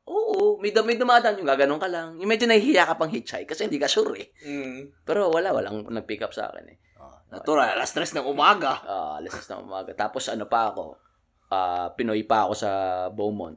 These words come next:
Speaker 1: Oh, di ba? So parang
Speaker 3: Shit.
Speaker 1: ilang sila, chong. Yun ang mahirap nung naalala ko nung pumunta ako sa Beaumont kasi hindi ko alam kung ano yung racism.
Speaker 3: Mm.
Speaker 1: Wala kasi sa atin yan eh.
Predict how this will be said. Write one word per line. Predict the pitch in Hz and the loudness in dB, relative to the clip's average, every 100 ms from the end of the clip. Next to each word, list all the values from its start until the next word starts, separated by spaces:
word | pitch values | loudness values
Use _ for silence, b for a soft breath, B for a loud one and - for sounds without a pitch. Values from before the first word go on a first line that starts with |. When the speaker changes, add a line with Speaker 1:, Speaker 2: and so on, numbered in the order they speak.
| _ _ _ _ _ - | _ _ _ _ _ -20
Speaker 1:
Oh, | 78 | -20
di | 78 80 | -14 -12
ba? | 76 71 - | -10 -12 -14
So | - - | -14 -8
parang | 107 101 | -6 -6
Speaker 3:
Shit. | 82 101 | -6 -2
Speaker 1:
ilang | 117 107 107 | 0 0 0
sila, | 98 92 | -4 -6
chong. | 87 90 82 b b b | -6 -10 -12 b b b
Yun | - | -2
ang | 247 | 0
mahirap | 214 131 117 117 | 0 0 0 0
nung | 113 104 107 | -2 -4 -2
naalala | 104 98 95 92 | -2 2 2 2
ko | 90 | 0
nung | 95 92 95 | -4 -8 -8
pumunta | 92 87 85 | -8 -6 -6
ako | 85 | -6
sa | 87 | -8
Beaumont | 85 82 87 | -6 -8 -8
kasi | - - 104 - b b | -10 -6 -6 -6 b b
hindi | 127 147 | -6 -4
ko | 160 147 | 2 4
alam | 131 | 2
kung | 120 113 | 0 -2
ano | 104 | -2
yung | 95 | -4
racism. | 92 87 - 82 85 78 71 _ _ _ _ _ _ _ _ | -4 -6 -8 -8 -10 -12 -14 _ _ _ _ _ _ _ _
Speaker 3:
Mm. | 92 85 | -20 -2
Speaker 1:
Wala | 117 135 | 2 4
kasi | 143 156 | 2 0
sa | 135 | 0
atin | 139 143 135 | 0 -2 -4
yan | |
eh. | 95 | -8